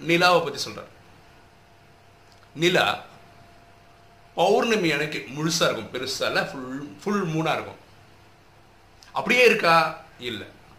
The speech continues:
நாட்புக்க-, நாட்பட என்ன சின்ன சின்ன சின்ன சின்ன சின்ன சின்னதா என்ன ஆயிடுது, ஒரு நாள் காணாம போயிடுது.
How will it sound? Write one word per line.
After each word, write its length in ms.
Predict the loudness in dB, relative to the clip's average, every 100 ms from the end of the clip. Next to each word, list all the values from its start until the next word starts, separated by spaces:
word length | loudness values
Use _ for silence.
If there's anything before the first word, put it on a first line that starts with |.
| -20 -20 -10 0
நாட்புக்க-, 400 | 0 0 -2 0
நாட்பட 280 | 2 2
என்ன 200 | 2 2
சின்ன 220 | 0 -4 -6
சின்ன 180 | -6
சின்ன 360 | -6 -8 -8 -8
சின்ன 160 | -8 -8
சின்ன 200 | -6 -2
சின்னதா 180 | 0
என்ன 180 | 0 -2
ஆயிடுது, 200 | -4 -4
ஒரு 80 | -6
நாள் 160 | -6 -4
காணாம 260 | -4 -4
போயிடுது. 280 | -6 -14